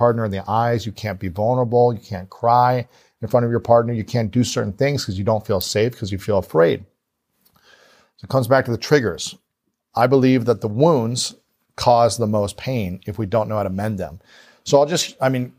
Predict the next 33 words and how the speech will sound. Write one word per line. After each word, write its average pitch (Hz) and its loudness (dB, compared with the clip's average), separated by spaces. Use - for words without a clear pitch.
briefly 135 2
go 117 6
over 110 2
some 120 -2
of 104 -4
the 95 -8
stuff 107 0
with 101 -4
me. 123 -2
I 110 -6
mean, 123 2
I 131 6
was, 135 2
one 139 2
of 160 2
my 123 2
first 156 2
memories 127 0
is 98 -2
of 98 -2
sexual 113 0
abuse 95 -4
from 101 -6
a 92 -4
man 117 0
that 107 0
I 104 2
did 95 -2
not 92 -4
know 90 -4
in 95 -8
a 90 -4
bathroom. 92 -4